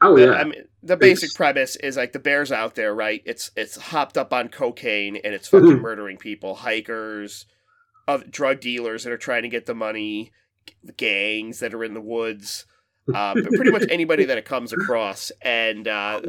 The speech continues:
Speaker 2: the, there's a young girl and her friend,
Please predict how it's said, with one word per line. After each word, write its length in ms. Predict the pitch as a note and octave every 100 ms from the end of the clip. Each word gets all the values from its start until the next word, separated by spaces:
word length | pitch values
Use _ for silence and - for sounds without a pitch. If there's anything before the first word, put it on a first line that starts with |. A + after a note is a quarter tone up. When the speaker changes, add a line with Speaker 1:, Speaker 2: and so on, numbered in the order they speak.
| E2+ -
Speaker 2:
the, 320 | C#3 C3+ B2+
there's 300 | B2 C3 A#2
a 280 | C3 A#2 A2+
young 400 | A2 A#2+ C#3+ E3+
girl 560 | C#3+ C#3 B2 B2 B2+ D3+
and 280 | A2 G#2+ G#2+
her 580 | - B2 A2+ G#2+ G#2 G#2 _
friend, 640 | - C#3+ A#2+ G#2+ G#2+ G#2